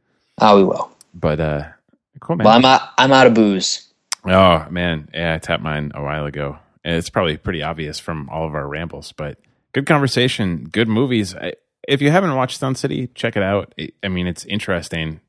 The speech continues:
Speaker 2: I think the first half is awesome, and, uh, you know, watch the second half with a critical eye. So,
Speaker 1: And I think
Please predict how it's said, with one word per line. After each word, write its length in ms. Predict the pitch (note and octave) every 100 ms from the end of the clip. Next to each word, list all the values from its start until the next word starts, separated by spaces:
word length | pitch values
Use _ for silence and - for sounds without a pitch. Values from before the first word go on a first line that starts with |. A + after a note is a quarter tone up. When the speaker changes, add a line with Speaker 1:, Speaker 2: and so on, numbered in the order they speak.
| _
Speaker 2:
I 120 | F2+
think 120 | F#2+
the 80 | F#2
first 240 | F2+ G2+ -
half 180 | E2+
is 80 | E2
awesome, 520 | D#2 D#2 D2+ D#2+ D#2 -
and, 340 | E2 D#2 D2+
uh, 220 | D2 C#2+ C#2
you 140 | - D#2+
know, 140 | F#2
watch 220 | - F#2+
the 60 | G2+
second 260 | - G#2 G2
half 220 | F#2+ F2+
with 100 | F2+
a 40 | -
critical 380 | - - - D2+
eye. 300 | D2 C#2+ - _ _ _ _ _ _ _ -
So, 240 | - - _ -
Speaker 1:
And 240 | B2 B2 A#2
I 160 | - C#3
think 260 | D3+ B2+